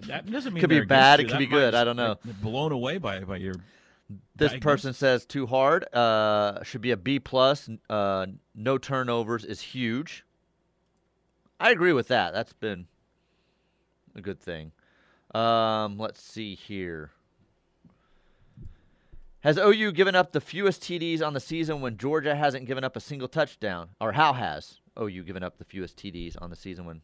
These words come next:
Speaker 2: Georgia hasn't given a single touchdown?
Speaker 1: Huh. That's a good point. I don't know. What did Georgia do this past week? I assume the person's right about that.
Speaker 2: Uh, they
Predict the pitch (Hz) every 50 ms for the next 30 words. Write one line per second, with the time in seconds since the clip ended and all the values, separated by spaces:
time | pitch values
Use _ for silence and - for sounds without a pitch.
0 | _ _ 104 104 90 98 90 98 95 90 92 92 95 90 87 90 82 - _ _
1 | _ _ - 113 101 85 - - - - - - 90 78 71 76 82 _ _ _
2 | _ _ _ _ _ _ _ _ _ _ _ _ _ _ _ _ _ _ _ _
3 | _ _ _ _ _ _ _ _ _ _ _ _ _ _ _ _ _ - - 247
4 | 277 208 104 - _ _ _ _ _ _ _ _ _ _ _ _ _ _ _ _
5 | _ _ _ _ _ _ _ _ _ _ _ _ _ _ _ _ _ _ _ _
6 | _ _ _ - 220 - - 240 185 - 143 139 - - 208 214 214 - - -
7 | _ _ _ _ - - _ _ _ _ _ _ _ _ _ _ _ _ _ _
8 | - 147 190 208 - - 180 170 143 139 175 170 170 151 143 160 170 165 143 139
9 | 135 143 147 135 135 - - - 139 131 - - 156 147 123 - 117 120 120 -
10 | - 160 160 143 117 - 123 113 104 - 104 98 95 95 95 95 95 90 95 87
11 | 87 - - 95 104 - - - - 135 131 127 127 127 123 120 120 120 123 123
12 | 123 127 127 113 117 120